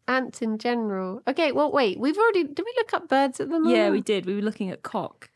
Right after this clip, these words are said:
Speaker 1: "Usually represent freedom, imagination, thoughts and ideas by nature need freedom to be able to become evident." What? Uh,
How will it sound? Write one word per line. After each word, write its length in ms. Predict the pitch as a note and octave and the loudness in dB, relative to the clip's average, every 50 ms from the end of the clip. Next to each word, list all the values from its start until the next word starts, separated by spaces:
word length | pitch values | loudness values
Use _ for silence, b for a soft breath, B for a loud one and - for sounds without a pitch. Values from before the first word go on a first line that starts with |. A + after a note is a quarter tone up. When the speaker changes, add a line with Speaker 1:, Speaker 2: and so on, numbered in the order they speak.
| _ _ _ | _ _ _
Speaker 1:
"Usually 420 | - B3 C4+ D4 C#4+ F#4 E4 F#4 F#4 | 0 2 2 2 2 2 4 4 4
represent 500 | E4+ D4 C4+ - D4 C4+ C4+ A#3+ G3+ A3 | 4 4 2 2 0 0 2 0 0 0
freedom, 340 | - - C4 C4+ D4 C#4+ C#4 | 0 0 2 2 4 2 2
imagination, 600 | C4 A#3+ A#3+ A3+ - A#3+ A3+ A3 G#3+ - G#3+ G#3+ | 4 4 2 2 2 2 2 2 2 2 0 0
thoughts 340 | G#3 - A#3+ C4 - - - | 2 2 2 2 2 0 0
and 80 | C4 | 2
ideas 360 | B3+ B3 A#3+ A3 A3 G#3 G3+ G3+ | 2 2 2 2 2 0 0 0
by 160 | - G3 G3+ | 0 0 2
nature 460 | G3+ G#3 G#3+ G#3 - - - F#3+ F3+ | 4 4 2 2 0 -2 -2 -2 0
need 280 | F3+ F#3 F#3+ G#3 G3+ - | 0 2 2 0 0 -2
freedom 560 | - - G3+ G3+ G3 G3 F#3+ G3 F#3+ F#3 F#3+ - _ _ | -4 -4 -2 -2 0 0 0 0 0 -2 -4 -6 _ _
to 100 | - - | -14 -6
be 140 | F#3 F#3+ F#3 - | -4 -2 -2 0
able 280 | - F#3 F#3 F#3+ G#3 G3+ | 0 0 0 0 0 0
to 140 | - - G3 | -2 -4 -4
become 340 | F#3 F#3+ - - G3 F#3+ F3+ | -4 -4 -2 -2 -2 -2 0
evident." 420 | F#3 F#3 F#3 F3+ - F3 E3 F3+ - | -2 -4 -4 -4 -4 -6 -6 -6 -6
What? 200 | - - - - B B B B B B B B B _ _ - | -8 -8 -8 -10 B B B B B B B B B _ _ 0
Uh, 680 | F#3 F#3 F3+ F3+ F3+ F3+ F#3 F#3 F#3 F3+ F3 E3+ E3+ | 0 2 2 4 4 4 4 4 4 4 4 2 2